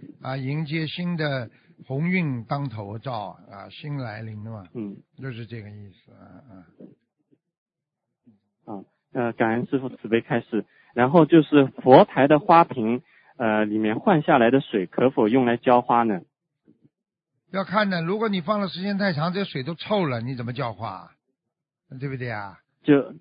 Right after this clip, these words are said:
Speaker 1: 哎，
Speaker 2: 嗯，好的。
Speaker 1: 如果一般的来讲，
Speaker 2: 嗯。
Speaker 1: 佛台的花的水如果是干净的，你浇花没问题的。
Speaker 2: 嗯。
Speaker 1: 嗯。
Speaker 2: 啊，好的，感恩师父慈悲开示。
Speaker 1: 嗯。
Speaker 2: 然后有一个同修梦到师父，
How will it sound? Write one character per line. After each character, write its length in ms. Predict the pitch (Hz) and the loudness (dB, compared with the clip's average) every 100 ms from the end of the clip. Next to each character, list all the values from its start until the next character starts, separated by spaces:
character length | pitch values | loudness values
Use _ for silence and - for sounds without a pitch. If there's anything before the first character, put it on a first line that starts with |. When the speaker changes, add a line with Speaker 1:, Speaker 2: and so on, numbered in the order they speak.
| _ - | _ -6
Speaker 1:
哎， 360 | 175 160 139 | -2 0 -2
Speaker 2:
嗯， 20 | |
好 100 | 127 | -4
的。 60 | 160 | -2
Speaker 1:
如 80 | 196 | 0
果 140 | 202 | 0
一 140 | 208 208 | -2 -2
般 260 | 208 214 | 0 0
的 80 | 202 | 2
来 180 | 170 170 | 0 0
讲， 300 | 196 123 117 | -2 -6 -8
Speaker 2:
嗯。 60 | - _ _ | -12 _ _
Speaker 1:
佛 180 | - 175 | -6 -2
台 140 | 180 | -2
的 520 | 175 180 175 165 160 156 | 0 0 0 0 -2 -4
花 240 | 160 180 | -2 -2
的 120 | 170 | -2
水 240 | 160 139 131 | -6 -6 -6
如 200 | 135 165 | -6 -6
果 280 | 147 139 135 | -4 -4 -4
是 240 | - 160 | -8 -8
干 240 | 131 175 | -2 -2
净 200 | 180 180 | -2 -4
的， 180 | 131 104 _ _ | -6 -8 _ _
你 100 | - | -14
浇 240 | 127 175 170 | -6 -4 -2
花 140 | 165 | -2
没 160 | 160 143 | -4 -4
问 160 | 151 | -6
题 140 | 127 107 | -8 -6
的。 100 | 113 | -4
Speaker 2:
嗯。 200 | 101 131 _ - | -4 -8 _ -16
Speaker 1:
嗯。 240 | 120 98 95 _ _ _ _ _ _ _ _ - | -14 -14 -18 _ _ _ _ _ _ _ _ -2
Speaker 2:
啊， 320 | 117 101 95 _ _ _ _ _ | 0 0 -2 _ _ _ _ _
好 240 | - 113 | -8 -2
的， 240 | 107 110 - | 0 -2 -2
感 140 | 113 | 0
恩 120 | 113 123 | 0 0
师 120 | 131 | -4
父 120 | 123 | -6
慈 160 | - - | -10 -2
悲 100 | 113 | -2
开 220 | - 117 | 0 -6
示。 260 | 110 113 - _ | -2 -6 -6 _
Speaker 1:
嗯。 140 | - - | -12 2
Speaker 2:
然 120 | 127 | 6
后 120 | 151 | 6
有 220 | 160 131 | 8 6
一 100 | 123 | 8
个 120 | 185 | 6
同 220 | 190 143 147 | 4 2 4
修 220 | 170 170 | 8 8
梦 260 | 185 175 | 8 6
到 340 | 160 147 139 139 | 8 10 10 6
师 200 | - 170 | 2 0
父， 300 | 165 123 104 | 4 2 2